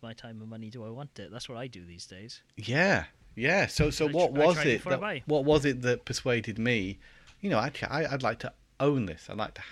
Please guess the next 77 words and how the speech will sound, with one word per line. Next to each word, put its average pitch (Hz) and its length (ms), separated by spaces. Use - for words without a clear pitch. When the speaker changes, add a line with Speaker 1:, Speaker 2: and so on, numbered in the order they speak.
Speaker 2:
have 117 260
this 107 280
in 113 320
the 104 80
collection. - 680
You 113 120
know, 95 220
Speaker 1:
Well, 185 100
it's 175 80
Speaker 2:
it's - 20
Speaker 1:
'cause 220 160
you 233 80
went, 240 260
it's - 140
'cause 220 160
you 226 80
went 220 200
to 214 100
a 190 60
retro 196 320
game 120 160
shop 107 320
and 117 80
you 107 60
saw 147 360
it. 110 120
And - 80
you 104 40
Speaker 2:
Then 120 100
I 120 40
Speaker 1:
went, 117 60
Speaker 2:
found 120 180
Speaker 1:
"Oh, - 20
Speaker 2:
it 117 40
Speaker 1:
I've 104 80
heard 123 180
good 113 140
Speaker 2:
cheaper. 92 60
Speaker 1:
things 143 260
about 113 140
that," 104 220
and 120 140
then 135 100
you 127 60
found 139 240
it 135 80
cheaper, 139 300
and 104 100
you're 110 80
like, 113 140
"Oh, 143 160
it's - 100
a 131 40
bargain." 120 500
But 175 140
it, 202 80
it 180 140
isn't 196 280
a 190 60
bargain 196 480
Speaker 2:
If 127 60
you - 60
Speaker 1:
unless 160 240
you 165 100
actually 165 460
want 170 380
it, 110 160
and 123 120
that's 165 240
the 160 100
thing 143 460
that 139 180
a 147 60
lot 147 160
of 147 100
people 143 320
don't 139 380